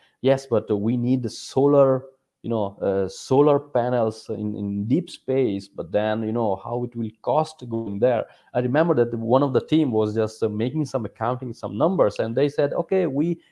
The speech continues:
can build a startup based on this idea, but just to start,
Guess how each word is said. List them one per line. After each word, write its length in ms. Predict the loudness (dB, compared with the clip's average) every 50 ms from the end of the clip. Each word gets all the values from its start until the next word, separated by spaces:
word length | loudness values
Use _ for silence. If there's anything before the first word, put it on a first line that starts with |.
| _ _ -2
can 220 | 0 0 0 2
build 240 | 2 2 2 2 2
a 60 | -2
startup 540 | -4 0 2 4 4 4 4 4 2 0 0 0
based 220 | 0 0 0 0
on 100 | -2 -2
this 220 | -2 -4 -4 -4
idea, 460 | -6 -6 -2 0 0 0 0 -2 -4 -10 _ _ _ _ _ _ _ _ 2
but 380 | 4 4 4 4 2 0 -4 0
just 300 | 0 0 0 0 -2 -6
to 60 | -6
start, 460 | -6 -4 0 4 4 6 4 4 0